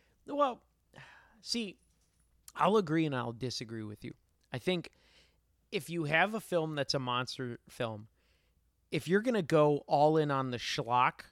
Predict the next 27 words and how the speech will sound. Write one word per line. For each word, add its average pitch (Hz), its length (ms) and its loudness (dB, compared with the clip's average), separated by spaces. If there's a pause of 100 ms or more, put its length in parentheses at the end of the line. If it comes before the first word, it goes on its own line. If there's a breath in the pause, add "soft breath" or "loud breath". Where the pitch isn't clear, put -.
(200)
of 135 120 -4
just 123 220 -6
monsters, 127 640 -4
like, 110 200 -8
fighting, 139 500 0 (320)
then 139 480 0 (100)
l-, 143 160 -14 (240)
you 151 200 -2
have 175 240 2
to 185 100 0
have 143 240 -2
two 160 440 -2
forces. 117 680 -8
Like, 113 300 -6 (100)
in 123 160 -4
my 139 200 2
opinion, 120 580 -4 (380)
and 123 180 -4
I'm 135 160 -2
sure 170 180 -4
we'll 143 220 -4
review 127 340 -6
this, 120 220 -8
Kong 131 380 -2
versus 127 220 -6
Godzilla. 117 560 -4 (640 soft breath)
That 175 420 4